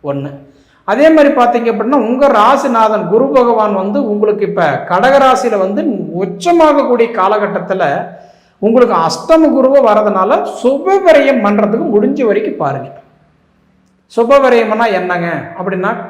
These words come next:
கல்யாணம் பண்றது, இடம் வாங்குறது, வீடு கட்டுறது, வீடு ஆல்ட்ரேஷன் பண்றது, நகை எடுக்கிறது,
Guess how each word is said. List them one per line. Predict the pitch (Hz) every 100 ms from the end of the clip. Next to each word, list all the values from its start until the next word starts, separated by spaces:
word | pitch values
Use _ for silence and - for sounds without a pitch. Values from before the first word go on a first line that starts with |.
| 185
கல்யாணம் | 185 196 190 180
பண்றது, | 170 165 156 165 160 - - - _ _ _
இடம் | 165 175 202 196
வாங்குறது, | 175 170 156 151 170 - - - _ 143
வீடு | 165 220 220 180
கட்டுறது, | 180 165 151 151 165 - - - _
வீடு | 180 208 175
ஆல்ட்ரேஷன் | 196 202 202 - 175
பண்றது, | 170 165 156 156 165 - - - _ 160
நகை | 175 196 269 247
எடுக்கிறது, | 202 - 175 165 165